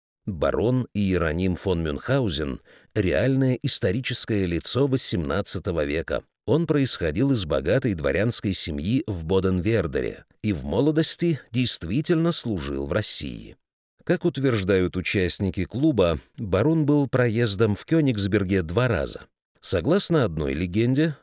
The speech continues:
во время одного визита он изрядно перепил в трактире рядом с высоким мостом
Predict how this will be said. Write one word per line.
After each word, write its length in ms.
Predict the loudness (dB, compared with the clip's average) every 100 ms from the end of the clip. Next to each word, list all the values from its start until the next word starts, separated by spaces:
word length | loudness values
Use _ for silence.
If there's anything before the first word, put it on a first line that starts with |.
| -4
во 200 | -2 2
время 280 | 2 2
одного 360 | 2 2 0 0
визита 440 | 0 -2 0 2
он 200 | 2 4
изрядно 540 | 2 2 2 2 2 0
перепил 560 | 0 0 0 0 0
в 120 | -2 -4
трактире 680 | -2 -2 -2 0 2 0 -2
рядом 380 | 0 0 0 -2
с 120 | -2
высоким 460 | -2 -2 -4 -2
мостом 640 | -2 -2 -2 -2 -4 -4